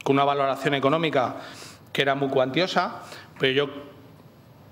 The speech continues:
por lo menos yo así lo he entendido, eh, eh, eh, la ide-, la,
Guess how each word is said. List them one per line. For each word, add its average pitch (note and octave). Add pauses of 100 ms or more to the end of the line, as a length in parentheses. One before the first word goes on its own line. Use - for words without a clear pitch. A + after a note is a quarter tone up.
por A2+
lo A2+
menos C3+
yo C#3+
así D3+
lo C#3
he -
entendido, F3 (180)
eh, C3
eh, C3+
eh, C3
la B2
ide-, B2 (720)
la, A#2+